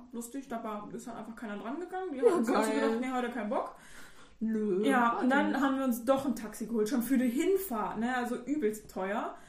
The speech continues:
Speaker 2: Boah.
Speaker 1: Schon, also es war dann nicht mehr so teuer, aber immer noch irgendwie für die Hinfahrt zwanzig Euro ist schon happig. Dann waren wir da und dann konntest du dir halt Biermarken oder halt Getränkemarken kaufen, irgendwie pro Marke eins fünfzig und
Speaker 2: Ich hab
Speaker 1: dann
Speaker 2: noch
Speaker 1: ein
Speaker 2: meine
Speaker 1: Bier.
Speaker 2: erst-,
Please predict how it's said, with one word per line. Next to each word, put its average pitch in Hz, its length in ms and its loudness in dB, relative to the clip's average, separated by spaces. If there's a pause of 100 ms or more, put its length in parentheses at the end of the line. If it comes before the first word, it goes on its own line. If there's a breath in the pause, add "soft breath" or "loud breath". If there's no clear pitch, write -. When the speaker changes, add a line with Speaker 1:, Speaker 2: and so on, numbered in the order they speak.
Speaker 2:
Boah. - 260 -8
Speaker 1:
Schon, 262 260 -2 (160)
also 214 240 0
es 208 100 -6
war 226 120 2
dann 226 100 4
nicht 233 120 0
mehr 220 160 2
so 233 200 -2
teuer, 311 280 0
aber 269 440 -2
immer 226 180 0
noch 226 240 -4
irgendwie 233 220 0
für 233 160 -6
die 226 100 -2
Hinfahrt 247 340 -2
zwanzig 220 400 -6
Euro 277 480 -2 (280)
ist - 180 -8
schon 240 220 -2
happig. 330 480 -6 (1300 loud breath)
Dann 247 280 2
waren 254 260 2
wir 302 100 0
da 320 320 0
und 269 60 -4
dann 254 140 0
konntest - 320 -4
du 247 40 -6
dir 254 160 -2
halt 214 200 -2
Biermarken 254 600 -2
oder 202 180 -4
halt 190 200 -6
Getränkemarken 254 960 -6
kaufen, 285 440 -6
irgendwie 240 200 -4
pro 233 200 -6
Marke 220 360 -4
eins 208 180 -8
fünfzig 269 540 -6
und 247 60 -6
Speaker 2:
Ich - 40 0
hab - 80 2
Speaker 1:
dann 320 80 -2
Speaker 2:
noch 320 80 2
Speaker 1:
ein 269 60 6
Speaker 2:
meine 285 200 6
Speaker 1:
Bier. 247 80 0
Speaker 2:
erst-, - 220 6